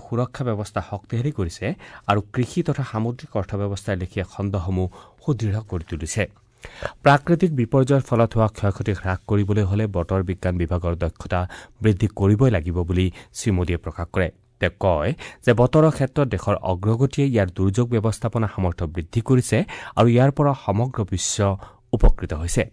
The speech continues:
তেওঁ লগতে কয় যে ভাৰতৰ আকস্মিক বান পথ প্ৰদৰ্শন প্ৰণালীৰ জৰিয়তে নেপাল, ভূটান, বাংলাদেশ আৰু শ্ৰীলংকাক তথ্য যোগান ধৰি অহা হৈছে। ভাৰতে বিশ্ববন্ধু হিচাপে প্ৰাকৃতিক দুৰ্যোগৰ সময়ত অন্য ৰাষ্ট্ৰক সহায়ৰ বাবে সদায়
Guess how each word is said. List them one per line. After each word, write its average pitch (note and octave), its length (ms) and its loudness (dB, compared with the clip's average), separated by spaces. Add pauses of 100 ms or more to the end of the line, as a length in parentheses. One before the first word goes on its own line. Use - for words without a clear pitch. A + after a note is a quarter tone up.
(120)
তেওঁ F#2+ 140 0
লগতে E2+ 320 -2
কয় F#2 320 0 (340)
যে C3 100 6
ভাৰতৰ C#3 460 4
আকস্মিক A#2+ 420 -4 (120)
বান F#2+ 200 0 (140)
পথ F#2 200 0 (100)
প্ৰদৰ্শন F#2 500 -2
প্ৰণালীৰ F2 480 -2
জৰিয়তে G2+ 380 -2 (220)
নেপাল, F2 340 -4 (180)
ভূটান, F#2 340 -4 (180)
বাংলাদেশ F2 460 -2 (400)
আৰু G#2 120 4
শ্ৰীলংকাক D3 580 0 (100)
তথ্য - 220 -2 (160)
যোগান E2 240 -2
ধৰি E2 220 -6
অহা F2+ 140 -4
হৈছে। F2 220 0 (600)
ভাৰতে C#3 260 6
বিশ্ববন্ধু C#3 600 0
হিচাপে C#3 340 -2 (140)
প্ৰাকৃতিক G2 460 -2
দুৰ্যোগৰ F#2 480 -2
সময়ত G2 300 -2
অন্য G2 200 -2 (120)
ৰাষ্ট্ৰক F2 300 -4 (120)
সহায়ৰ A2 400 -2
বাবে G2 200 -2 (640)
সদায় D#3 360 2